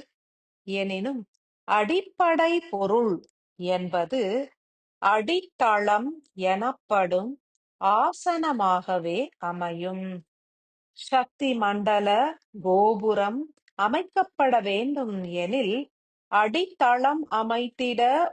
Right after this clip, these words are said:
ஓர் ஆசனம் என்பதும் அவசியமாகும். மா மகா சக்தி மண்டல கோபுரம் என்பது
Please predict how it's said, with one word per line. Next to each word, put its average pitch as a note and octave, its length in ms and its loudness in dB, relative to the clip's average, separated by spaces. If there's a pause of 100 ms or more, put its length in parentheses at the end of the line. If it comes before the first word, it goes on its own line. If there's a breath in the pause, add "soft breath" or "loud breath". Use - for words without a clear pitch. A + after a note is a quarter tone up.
(160)
ஓர் C#4+ 380 0
ஆசனம் E4 960 0
என்பதும் A3 680 -4
அவசியமாகும். G3 1300 -6 (840)
மா F#3 220 -2 (340)
மகா F#3+ 480 -2 (140)
சக்தி - 540 -10
மண்டல F#3+ 480 -2 (280)
கோபுரம் F#3+ 680 -2 (360)
என்பது F3+ 500 -4